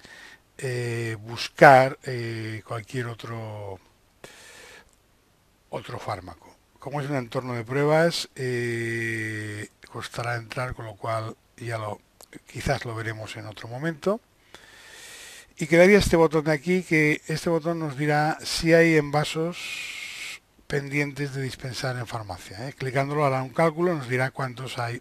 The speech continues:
pendientes, ¿eh? En la parte inferior tendremos el botón de prescripción. Si lo clico, ah, entraré en las siguientes pantallas del módulo de prescripción.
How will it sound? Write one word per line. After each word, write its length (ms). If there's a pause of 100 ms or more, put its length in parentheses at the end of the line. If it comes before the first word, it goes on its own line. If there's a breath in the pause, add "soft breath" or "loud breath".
pendientes, 720 (100)
¿eh? 120 (3000 loud breath)
En 100
la 100
parte 260
inferior 400
tendremos 460
el 80
botón 560
de 540
prescripción. 920
Si 360
lo 180
clico, 600
ah, 240
entraré 540
en 120
las 200
siguientes 540
pantallas 640
del 140
módulo 260
de 80
prescripción. 720